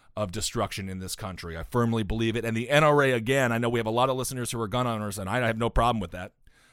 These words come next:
Um, the N R A does not represent the vast majority of gun owners. There's only around four million members to the N R A. They are a political group, not a gun rights group. They're not a two A group. They are a political group that has benefited greatly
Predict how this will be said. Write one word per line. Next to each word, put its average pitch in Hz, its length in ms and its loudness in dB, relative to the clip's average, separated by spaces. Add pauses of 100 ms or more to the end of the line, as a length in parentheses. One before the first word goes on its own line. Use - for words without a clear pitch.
(120)
Um, 110 280 4
the 131 120 4
N 139 100 6
R 131 120 6
A 127 40 4
does 117 180 0
not 123 140 2
represent 117 640 0 (140)
the 110 120 -2
vast 127 360 4
majority 139 360 2
of 95 100 -2
gun 107 120 2
owners. 104 360 -4 (220)
There's 113 140 -2
only 135 140 2
around 120 220 -2
four 156 320 4
million 143 500 4
members 139 340 2
to - 100 -8
the 113 120 0
N 110 80 0
R 104 160 0
A. 98 160 -4 (300)
They 127 100 0
are 113 120 0
a 107 40 -2
political 117 800 2 (140)
group, 110 360 0
not 135 300 4
a 151 100 2
gun 135 500 2
rights 113 320 0
group. 117 200 -4
They're 87 80 -10
not 127 140 -2
a 131 40 -2
two 151 380 0
A 123 200 0
group. 107 360 -4 (260)
They 127 120 0
are 120 100 2
a 110 60 2
political 156 500 2
group 107 300 -4 (600)
that 123 120 2
has 117 140 -2
benefited 117 480 0
greatly 120 560 2